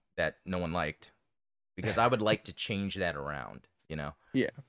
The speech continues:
Speaker 1: Um, you know, it's like if in, um, I was about to make a bad joke about, um, The Last Jedi and say, like, if Luke, you know, and, but no, I'm not gonna, I'm not gonna go there.
Speaker 2: That's
Speaker 1: But
Speaker 2: low-hanging fruit.
Speaker 1: b-, but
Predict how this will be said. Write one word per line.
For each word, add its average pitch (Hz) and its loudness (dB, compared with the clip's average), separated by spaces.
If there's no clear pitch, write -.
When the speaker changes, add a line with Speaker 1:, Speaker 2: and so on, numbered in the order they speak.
Speaker 1:
Um, 92 4
you 202 4
know, 202 8
it's 180 2
like 180 4
if - 0
in, 139 2
um, 113 4
I 135 6
was 135 4
about 143 4
to 117 -2
make 120 2
a 92 -6
bad 98 2
joke 95 -2
about, 87 2
um, 82 2
The 90 -8
Last 90 0
Jedi 78 0
and 80 -6
say, 80 -2
like, 76 -4
if - -14
Luke, 85 -8
you - -10
know, 57 -10
and, 76 -12
but 98 -2
no, 78 -6
I'm 90 -4
not 73 -6
gonna, 60 -12
I'm 82 -10
not 76 2
gonna 78 -6
go 78 -8
there. 76 -8
Speaker 2:
That's 156 4
Speaker 1:
But 104 10
Speaker 2:
low-hanging - 0
fruit. - 0
Speaker 1:
b-, - -8
but 160 6